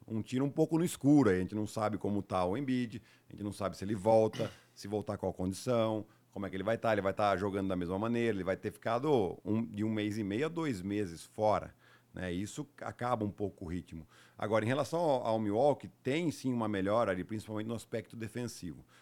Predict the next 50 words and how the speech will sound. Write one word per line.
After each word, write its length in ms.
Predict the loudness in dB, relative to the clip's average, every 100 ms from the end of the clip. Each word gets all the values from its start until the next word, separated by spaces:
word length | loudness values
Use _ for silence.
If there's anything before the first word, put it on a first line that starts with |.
| _
né? 120 | -8
Eles 120 | -8
tão 100 | -8
com 120 | -8 -8
seis 300 | -6 -6 -6
vitórias 360 | -4 -4 -4
seguidas, 540 | -6 -6 -4 -4 -6 -10 _ _ _
uma 220 | -2 0
muito 260 | 2 0 -2
impressionante 640 | -6 -6 -6 -6 -6 -6
em 40 | -4
Minnesota, 720 | -2 -4 -4 -4 -2 -4 -8 -12 -6
e 100 | 2
a 80 | 4
última, 480 | 4 2 0 -2
no, 220 | 0 -2 -2
no, 140 | -2
ulti-, 320 | -2 -2 -2 0
a 60 |
última 340 | 0 0 -2 -4
vitória 220 | -2 -4
foi 120 | -4
contra 200 | -6 -8
os 80 | -8
Clippers 360 | -8 -4 -2
em 100 | -2
casa, 380 | 0 -2 -2 -4
sem 300 | -4 -2 0
o 100 | 0
Antetokounmpo. 680 | 0 -2 -4 -4 -6 -8 -10 -20 -20 -6
Dessas 300 | -6 -4 -6
seis 240 | -4 -4
vitórias, 480 | -4 0 2 2 0
em 80 | -4
quatro 340 | -2 -2 -2 -6
delas 240 | -6 -6
o 60 | -6
time 160 | -4
não 80 | -4
tomou 180 | -2 -2
nem 100 | 0
cem 200 | 0 0
pontos, 480 | -2 -4 -6 -12 -20 _ _ _
né? 140 | -6
Ou 60 | -6
seja, 220 | -4 -6
tem 260 | -2 0 2
uma 160 | 2
melhora 340 | 0 0 0 0
significativa. 800 | -4 -6 -6 -6 -10 -8 -8 -10